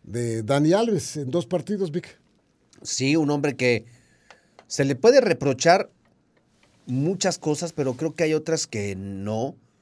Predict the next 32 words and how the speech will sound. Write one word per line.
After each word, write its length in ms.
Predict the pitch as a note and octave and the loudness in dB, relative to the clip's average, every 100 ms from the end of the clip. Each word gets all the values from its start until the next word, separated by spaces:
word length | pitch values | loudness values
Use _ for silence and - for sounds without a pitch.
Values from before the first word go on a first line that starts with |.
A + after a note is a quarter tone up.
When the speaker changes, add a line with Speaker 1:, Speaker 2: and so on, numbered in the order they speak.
| _ _ _ _ _ - | _ _ _ _ _ -10
Speaker 2:
como 640 | - A#2+ A#2+ A#2+ A#2+ A#2+ A#2+ | -2 0 2 0 2 0 -2
el 160 | A#2 B2+ | -2 -4
hecho 240 | C#3 E3 | -4 -4
de 960 | C#3 A#2 G#2+ G#2 G2+ G2+ G2+ G2+ G2 - _ _ _ - | -2 0 0 -2 -2 -4 -4 -6 -8 -12 _ _ _ -8
integrarse 720 | B2+ A#2 A2+ B2+ C3+ C3 C3 | -6 -4 -2 0 0 -4 -8
como 300 | A#2 A2+ G#2+ | -6 -4 -4
de 100 | G#2 | -4
verdad 320 | G#2 B2 C3 | -4 -4 -4
uno 220 | C#3+ B2+ G#2+ | -4 -2 -4
más, 460 | F#2+ - - - | -8 -10 -14 -16
¿no? 280 | - G#2+ D3+ | -16 -16 -16
A 140 | - D2+ | -20 -18
los, 400 | D#2+ - - - _ _ _ _ _ _ _ _ - | -16 -16 -18 -20 _ _ _ _ _ _ _ _ -10
a 160 | F#2 | -8
los, 460 | G2+ G2+ F#2+ - - | -6 -6 -8 -10 -12
al 120 | G#2 | -10
resto 220 | G#2 A#2+ C3+ | -10 -4 -4
de 60 | |
los 120 | G#2 | -4
compañeros, 580 | - F#2 F#2+ G2 A2 A2 | -8 -10 -8 -6 -8 -8
es 60 | G2+ | -10
decir, 280 | - A2 G#2+ | -8 -6 -4
no 80 | |
hay 80 | G#2 | -4
diferencias, 800 | G2+ F#2+ F2+ G#2+ G#2+ A2+ G#2+ - _ _ _ _ _ _ _ | -4 -8 -8 -6 -6 -6 -6 -10 _ _ _ _ _ _ _
no 100 | G#2+ | -4
es 120 | A#2+ A#2 | -4 -2
que 100 | A#2+ | -4
unos 300 | B2 A#2+ G#2 | -4 -6 -6
viajen 320 | A#2+ A#2 G#2+ | -8 -8 -12
en 160 | G2+ | -12
autobús 720 | F#2+ F#2+ G2+ G#2+ B2 C3 C3 | -14 -12 -10 -8 -8 -8 -14